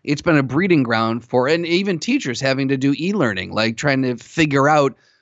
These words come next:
all right, how do we adapt to this? And I, I think that's something that you and I have both been such a fan of, is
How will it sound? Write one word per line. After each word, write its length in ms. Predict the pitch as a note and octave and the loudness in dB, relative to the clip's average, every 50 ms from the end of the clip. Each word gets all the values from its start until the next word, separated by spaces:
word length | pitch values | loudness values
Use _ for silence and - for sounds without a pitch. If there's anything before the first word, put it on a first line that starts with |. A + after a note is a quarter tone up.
| _ - | _ -6
all 80 | G2+ C3+ | -2 -2
right, 200 | F3+ F#3 - - | -2 -2 -4 -6
how 180 | - G#2 A2+ B2 | -4 -2 0 0
do 80 | C3+ | 2
we 160 | C3 C3+ C#3+ | 0 0 -2
adapt 460 | D3 C3+ A#2+ - C3 D3 E3+ - - - | -4 -4 -6 -8 -8 -6 -8 -8 -12 -14
to 100 | A2+ G2+ | -16 -14
this? 320 | - G2 G2 - - - | -14 -14 -14 -14 -14 -12
And 340 | A#2 A2+ A2 A2 G#2+ G#2 G2+ _ _ _ _ _ _ C3+ | -12 -10 -10 -10 -10 -12 -14 _ _ _ _ _ _ -2
I, 200 | D3+ E3 C#3 - - | -2 -2 -2 -4 -2
I 140 | D3+ C#3+ C#3+ | -2 -2 -2
think 200 | - F#3 F3 D#3 | -2 -4 -4 -4
that's 200 | E3 D#3 - - | -4 -4 -4 -4
something 300 | F#3 E3 C#3+ D3+ D3 C3+ | -6 -6 -6 -6 -6 -4
that 120 | B2+ A#2+ | -4 -2
you 140 | B2 C3 C#3+ | 0 0 0
and 80 | C#3+ C3+ | 0 0
I 80 | C3+ | -2
have 220 | B2 B2+ B2+ A2+ A2 | 0 -2 -2 -2 0
both 280 | C3 C#3+ C#3+ C#3 - - | 2 2 2 0 -2 -2
been 300 | C3+ B2+ B2 A#2 A2+ A2 | -2 -2 0 -2 -4 -6
such 460 | - - - - D3+ D3 C#3 - - | -8 -8 -6 -6 -6 -6 -6 -4 -4
a 100 | C#3+ A2+ | -6 -6
fan 440 | - - - - C#3+ C#3+ D#3+ D#3 B2+ | -6 -8 -8 -6 -4 -4 -2 -2 0
of, 180 | G#2+ G#2+ G2+ | -2 -2 -2
is 200 | A2+ A2+ A2 - | -4 -6 -6 -8